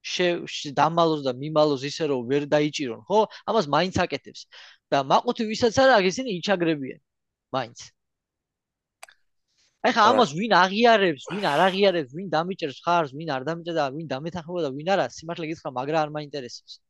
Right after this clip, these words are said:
Speaker 1: არავის, ე, მას არ ვაყენებ შეურაცხყოფას, მაგრამ მე უბრალოდ, მე ჩემი რისერჩი მაქვს გაკეთებული და იქიდან გამომდინარე ვიძახი. აი ესე ჰაერზე არ ვამბობ რა. ხო და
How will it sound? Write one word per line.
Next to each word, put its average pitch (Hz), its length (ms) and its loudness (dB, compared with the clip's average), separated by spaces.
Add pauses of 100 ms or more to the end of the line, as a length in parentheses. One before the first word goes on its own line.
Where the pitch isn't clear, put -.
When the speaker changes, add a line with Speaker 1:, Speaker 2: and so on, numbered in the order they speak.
(880)
Speaker 1:
არავის, 175 340 0 (200)
ე, 147 100 -8 (120)
მას 170 200 -6
არ 139 120 -2
ვაყენებ 147 440 -4
შეურაცხყოფას, 160 580 -8
მაგრამ 196 400 2 (340)
მე 156 160 0
უბრალოდ, 175 360 2 (380)
მე 147 160 -6
ჩემი 170 280 -4
რისერჩი 165 420 -6
მაქვს 131 220 -6
გაკეთებული 156 440 -4
და 190 100 2
იქიდან 160 300 -2
გამომდინარე 151 460 -2
ვიძახი. 131 680 -6 (180)
აი 156 140 0
ესე 170 160 -4
ჰაერზე 151 300 -2
არ 127 140 0
ვამბობ 113 260 -10
რა. 65 140 -10 (920)
ხო 135 80 -10
და 123 160 -4